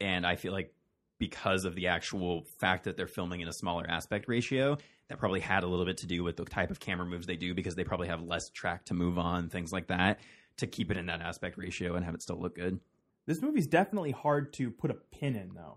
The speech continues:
Speaker 2: as far as, like, a genre, 'cause it's not your typical horror fare, obviously. It has some very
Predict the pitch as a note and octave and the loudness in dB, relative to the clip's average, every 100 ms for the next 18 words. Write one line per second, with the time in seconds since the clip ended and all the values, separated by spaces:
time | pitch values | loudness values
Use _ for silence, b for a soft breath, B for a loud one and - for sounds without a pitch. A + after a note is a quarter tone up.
0 | - A#2 - C3 B2 A2 A2 G#2 - A#2+ | -8 -8 0 4 4 4 -2 -4 -8 -8
1 | A2 G#2+ G2 G2 - _ _ _ _ _ | -6 -8 -10 -12 -16 _ _ _ _ _
2 | A#2+ A2 A#2 A#2 G2 E2+ - A#2 A#2+ B2+ | -8 0 4 4 2 -2 -6 -4 -2 2
3 | D3 D3+ - - A#2 A2+ A2 G#2 - C3+ | 6 6 4 -2 -4 0 0 -2 -2 -2
4 | A2+ A2+ G2 B2 G#2+ G#2 - A2+ G#2 F#2 | -2 -4 -2 0 2 0 -2 -2 -2 -2
5 | G#2+ G#2 G2 - G2+ F#2 G2 b b b | -2 -4 -8 -10 -12 -10 -12 b b b
6 | A#2+ A#2+ C3+ D#3+ D#3 D3+ C#3 B2 A2+ G#2 | -4 0 4 4 4 0 0 2 2 0
7 | G2 A2 B2+ C3 A2 | -2 2 4 4 0